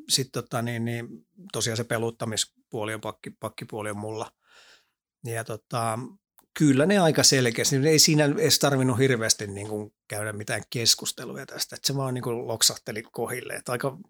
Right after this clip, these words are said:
tossa miettii Viliä tossa, <laughs> niin hän on tossa painanut, painanut sentterinä tuolla, tuolla tätä sarjaa ja muitakin sarjoja, niin se oli aika loogista, sit mennään niinku näin. Että ei sitä tarvinnut keskustella, eikä mulla ole mitään,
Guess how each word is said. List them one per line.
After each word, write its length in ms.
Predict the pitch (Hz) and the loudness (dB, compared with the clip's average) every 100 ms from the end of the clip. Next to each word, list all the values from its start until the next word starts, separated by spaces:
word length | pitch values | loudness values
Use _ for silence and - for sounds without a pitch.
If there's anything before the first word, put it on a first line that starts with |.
| _ - | _ -2
tossa 220 | 120 143 | 0 0
miettii 340 | 110 - 127 | -2 -2 -2
Viliä 320 | 113 113 107 | 0 0 -2
tossa, 280 | 104 107 - | -2 0 2
<laughs> 20 | 165 | 4
niin 120 | 143 | 2
hän 120 | 151 | 2
on 100 | 123 | 0
tossa 220 | 113 - - - - - - - | 0 -4 -8 -12 -12 -12 -16 -6
painanut, 400 | 117 123 117 110 113 | -6 -4 -8 -10 -8
painanut 340 | 123 110 113 | -6 -4 0
sentterinä 600 | - 107 107 120 117 120 | 0 0 -6 -6 -4 -6
tuolla, 400 | 143 127 131 113 - | -6 -8 -8 -10 -14
tuolla 180 | 147 131 - | -14 -14 -10
tätä 240 | 110 120 | -6 -4
sarjaa 440 | 117 113 123 120 123 | -4 -4 -4 -6 -6
ja 340 | 123 123 127 - | -6 -8 -12 -18
muitakin 560 | - 143 123 120 120 117 | -20 -14 -12 -10 -6 -4
sarjoja, 440 | 120 110 113 113 | -4 -4 -4 -4
niin 120 | 113 | -4
se 100 | - | -4
oli 140 | 120 160 | -4 -4
aika 200 | 160 127 | -2 -2
loogista, 440 | 120 107 113 - | -4 -4 -4 -4
sit 140 | 120 - | -8 -6
mennään 300 | 113 113 107 | -8 -4 -6
niinku 220 | 113 135 135 | -8 -16 -20
näin. 440 | 120 110 110 117 _ - - - - _ _ | -18 -16 -16 -18 _ -20 -20 -20 -20 _ _
Että 200 | 110 - | -12 -6
ei 80 | 101 | -4
sitä 140 | 131 | -2
tarvinnut 320 | 110 101 101 - | -4 -8 -12 -10
keskustella, 520 | 113 - - 123 104 | -8 -6 -8 -8 -6
eikä 140 | 104 | -6
mulla 260 | 113 113 110 | -6 -4 -6
ole 380 | 107 113 180 - | -8 -12 -20 -20
mitään, 380 | 135 120 104 | -12 -10 -8